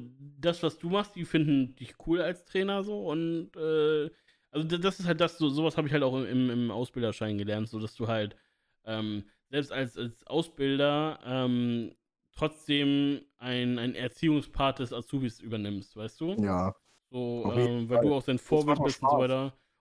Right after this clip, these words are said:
Speaker 1: Und das finde ich auch eigentlich ganz cool. Und das, das, also ich meine, <laughs> gut, mein Azubi, äh, ist jetzt, äh, nochmal eine andere Sache, weil das ist ein Kollege von mir, der halt auch jetzt <laughs> bei mir wohnt.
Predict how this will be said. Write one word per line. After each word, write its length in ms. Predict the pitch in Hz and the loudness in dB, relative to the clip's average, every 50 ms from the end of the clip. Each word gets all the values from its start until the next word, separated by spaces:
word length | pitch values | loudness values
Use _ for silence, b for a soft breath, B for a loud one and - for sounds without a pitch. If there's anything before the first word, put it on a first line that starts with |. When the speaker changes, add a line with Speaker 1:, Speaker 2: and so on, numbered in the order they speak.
| _ | _
Speaker 1:
Und 120 | - 120 147 | -8 -6 -6
das 80 | 139 | -4
finde 140 | - - 165 147 | 0 2 2 2
ich 60 | 147 | 2
auch 160 | 143 131 - | 0 -2 -4
eigentlich 200 | 120 135 135 123 | -4 -4 -4 -4
ganz 220 | - 127 120 - - - | -2 -4 -6 -6 -8 -10
cool. 140 | - 123 113 | -6 -4 -4
Und 100 | 107 117 | -2 -2
das, 140 | 139 151 - - - | -2 -4 -4 -8 -12
das, 360 | 170 165 165 190 175 - - | -14 -10 -8 -8 -8 -8 -6
also 220 | - 139 139 139 | -6 -2 0 0
ich 140 | 139 139 135 | 0 0 2
meine, 180 | 147 139 139 139 | 2 2 2 2
<laughs> 100 | - - | 0 -2
gut, 200 | 139 - - - b b b b b b b b b | -4 -6 -6 -8 b b b b b b b b b
mein 160 | - 143 139 | -6 -4 -2
Azubi, 480 | 139 135 131 - 151 143 131 131 127 135 | -2 -2 -4 -6 -6 -2 0 2 2 2
äh, 160 | 127 113 117 | 2 0 0
ist 120 | 117 113 - | -2 -4 -6
jetzt, 300 | 131 113 - _ _ - | -6 -8 -8 _ _ -8
äh, 300 | 117 120 120 117 117 117 | -4 -2 0 0 0 0
nochmal 260 | 123 120 127 123 117 | 0 0 0 0 0
eine 80 | 110 | 0
andere 160 | 123 139 156 151 | 0 0 2 2
Sache, 200 | 147 143 156 151 | 2 0 0 0
weil 80 | 127 117 | 0 0
das 100 | 110 110 | 0 -2
ist 60 | 113 | -4
ein 200 | 110 110 110 101 | -6 -4 -6 -6
Kollege 340 | - - 117 117 131 139 139 | -8 -8 -6 -4 -4 -4 -4
von 120 | - 151 | -2 0
mir, 100 | 143 147 127 | 0 0 0
der 100 | 120 101 | 0 -2
halt 100 | 104 101 | -2 -4
auch 140 | 101 107 - | -6 -6 -8
jetzt 160 | 120 107 - | -10 -2 0
<laughs> 100 | - - | 2 4
bei 60 | 151 | 4
mir 180 | 143 127 113 110 | 2 2 0 -2
wohnt. 280 | 110 127 147 165 - | -4 -4 -4 -4 -6